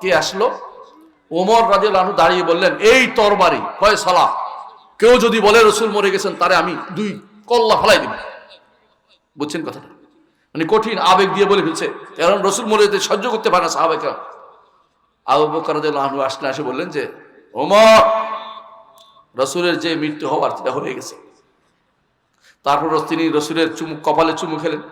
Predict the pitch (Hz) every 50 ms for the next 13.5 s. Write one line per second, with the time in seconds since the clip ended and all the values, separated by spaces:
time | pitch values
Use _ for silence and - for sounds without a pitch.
0 | - - - 147 151 170 165 165 - 165 151 - - - - - - _ _ _
1 | - - 135 147 151 139 139 139 - - 143 156 156 160 175 165 160 175 170 165
2 | 165 165 165 165 180 170 170 - 170 156 170 165 165 165 - 196 175 165 156 -
3 | - - - - - - - - _ _ _ _ _ _ _ _ _ _ _ _
4 | - 151 160 175 170 160 180 170 - - - - - - - - _ _ _ _
5 | _ 156 170 190 190 180 175 - 208 196 190 180 185 180 175 - 175 185 180 175
6 | 185 190 185 - 196 185 - 170 190 175 196 - 196 196 190 - 202 208 214 233
7 | 247 240 220 - - 311 - 208 - - 160 330 - - - - 208 - - 240
8 | - - - - - _ _ _ _ _ _ _ _ _ _ _ _ _ _ _
9 | - 196 - - - 254 262 254 254 - 269 262 - 254 254 233 233 226 220 220
10 | 240 247 - 254 214 196 214 214 - 226 220 - 226 190 190 - - 202 202 208
11 | 190 170 156 - - - - - - _ _ _ _ _ _ _ _ _ _ _
12 | _ _ _ _ _ 160 185 214 233 214 233 233 240 247 202 240 240 269 302 294
13 | 262 - 254 208 - 180 180 160 151 -